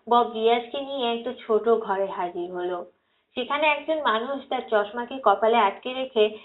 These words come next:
একটা কম্পিউটারের মনিটরের খুব কাছে চোখ নিয়ে কিছু একটা খুব খুঁটিয়ে খুঁটিয়ে দেখছে। বব তার দরজায় শব্দ করে বলল, "জিম, এই যে আমাদের ক্রীতদাস।" জিম মনিটর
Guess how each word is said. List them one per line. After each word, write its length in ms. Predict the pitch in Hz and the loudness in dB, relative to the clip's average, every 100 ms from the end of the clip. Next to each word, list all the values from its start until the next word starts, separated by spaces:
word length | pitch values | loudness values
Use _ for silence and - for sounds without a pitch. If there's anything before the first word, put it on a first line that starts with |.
| - | -8
একটা 220 | 220 220 262 | -8 -6 -2
কম্পিউটারের 640 | 214 202 254 240 277 277 | 0 0 -4 -2 -2 -2
মনিটরের 640 | 226 214 220 247 254 269 | -2 -2 -2 -4 -4 -4
খুব 200 | 277 233 - | -6 -10 -6
কাছে 360 | 196 190 - 233 | -2 -2 -4 -4
চোখ 220 | 233 214 | -2 -2
নিয়ে 320 | - 262 214 | -2 -2 -2
কিছু 500 | 220 _ - 277 339 | -2 _ -18 -6 2
একটা 220 | 330 330 | 2 4
খুব 280 | 339 339 339 | -2 -4 -6
খুঁটিয়ে 380 | - 262 247 254 | -12 -12 -8 -8
খুঁটিয়ে 300 | - 202 170 | -8 -8 -8
দেখছে। 460 | 156 151 - - 160 _ _ _ _ 196 | -6 -8 -10 -16 -16 _ _ _ _ 0
বব 220 | 190 - 220 | 0 -2 0
তার 200 | 214 208 | 0 4
দরজায় 420 | 196 196 226 233 | 2 2 -2 0
শব্দ 260 | 220 220 | -2 0
করে 180 | 233 262 | -2 -2
বলল, 460 | 262 285 277 233 277 - _ _ _ - | 0 0 4 2 2 -8 _ _ _ -14
"জিম, 440 | 233 302 294 214 - | -4 0 0 -2 -6
এই 260 | - 277 285 | -2 -2 4
যে 80 | 311 | 4
আমাদের 440 | 262 254 269 277 | 4 0 -4 -4
ক্রীতদাস।" 580 | 240 220 233 220 - - _ _ _ _ _ _ | -4 2 2 2 -4 -16 _ _ _ _ _ _
জিম 160 | 302 320 | -6 -2
মনিটর 400 | 240 233 240 277 | 0 -2 -2 -4